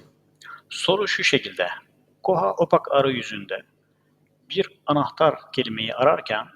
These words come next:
tırnak işareti ile arama yaptığımızda ve yine aynı kelimeyi tırnak işareti olmadan arama yaptığımızda farklı sonuçlar gelmektedir. Neden? Bildiğiniz üzere Koha son versiyonlarda Elasticsearch endeksleme altyapısını kullanmaya başladı.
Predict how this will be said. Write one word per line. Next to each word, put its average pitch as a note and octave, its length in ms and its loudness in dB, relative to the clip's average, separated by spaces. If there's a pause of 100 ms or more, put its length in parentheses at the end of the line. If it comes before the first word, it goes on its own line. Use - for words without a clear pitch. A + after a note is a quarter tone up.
(120)
tırnak B2+ 340 -8
işareti A#2 560 0
ile G#2+ 300 -10
arama A2 320 -6
yaptığımızda G2+ 800 -8 (500)
ve A#2+ 60 0
yine E3 300 0
aynı D#3+ 320 -2
kelimeyi A#2+ 580 -6
tırnak C3 320 -6
işareti B2+ 420 -4
olmadan B2+ 520 -4
arama A2 320 -8
yaptığımızda G#2+ 680 -10
farklı - 260 -6
sonuçlar A2+ 480 -10
gelmektedir. G2+ 600 -10
Neden? A2+ 300 -6 (1300)
Bildiğiniz F#3 400 -12
üzere B2+ 400 0
Koha C#3+ 240 -2
son E3 200 -6
versiyonlarda A2 760 -6
Elasticsearch - 600 -10
endeksleme A#2 500 -14
altyapısını A2+ 500 -10
kullanmaya G2+ 520 -10
başladı. F#2+ 400 -8